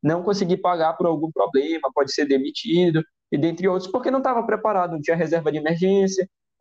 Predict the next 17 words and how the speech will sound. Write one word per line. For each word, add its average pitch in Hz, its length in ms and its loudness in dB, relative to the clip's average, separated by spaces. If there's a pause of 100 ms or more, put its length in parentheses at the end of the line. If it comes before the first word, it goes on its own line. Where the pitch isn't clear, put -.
não 269 140 2
tinha 277 120 2
nenhum 285 200 0
planejamento, 254 720 0
que 190 60 2
é, 180 200 4
é 185 60 6
o 190 120 2
que 190 120 -2
acontece 190 400 0
no 180 80 2
Brasil 180 320 2
hoje. 139 220 0 (140)
Não 180 160 0
tem 196 120 2
educação 180 420 0
financeira. 170 440 -2